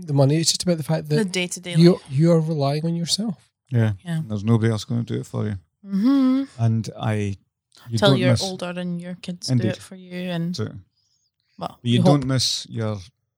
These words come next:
Speaker 3: uh, mum and dad until they're not there.
Speaker 2: Mm-hmm.
Speaker 3: It's a terrible thing to say. It's
Speaker 2: Yeah.
Speaker 3: true, absolutely true.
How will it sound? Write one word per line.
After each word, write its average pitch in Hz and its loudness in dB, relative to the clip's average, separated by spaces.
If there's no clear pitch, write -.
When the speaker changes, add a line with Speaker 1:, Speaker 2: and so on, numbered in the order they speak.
Speaker 3:
uh, 107 -4
mum 120 -2
and 107 -4
dad 104 -6
until 101 -12
they're 104 -10
not 110 -12
there. 98 -10
Speaker 2:
Mm-hmm. 175 4
Speaker 3:
It's - -8
a - -20
terrible 101 -4
thing 107 -6
to 123 -6
say. 143 -6
It's 113 -8
Speaker 2:
Yeah. 190 -2
Speaker 3:
true, 131 0
absolutely 120 -6
true. 107 -8